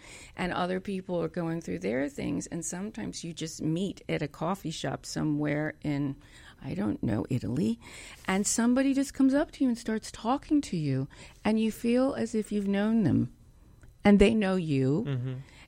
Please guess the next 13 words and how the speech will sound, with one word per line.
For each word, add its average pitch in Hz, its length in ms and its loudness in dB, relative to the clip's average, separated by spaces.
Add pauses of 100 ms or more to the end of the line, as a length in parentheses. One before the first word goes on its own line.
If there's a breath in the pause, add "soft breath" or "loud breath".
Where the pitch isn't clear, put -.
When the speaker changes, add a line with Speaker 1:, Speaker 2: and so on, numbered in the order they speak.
(120)
Speaker 1:
and 190 360 4
we 202 460 -2
share 226 640 -2
something 175 460 -4
in 175 120 -2
that 170 120 0
moment 202 340 0
and 175 140 0
trade 226 460 0
something. 113 560 -4 (680 soft breath)
And 208 200 0
so 220 160 0
therefore, 220 680 0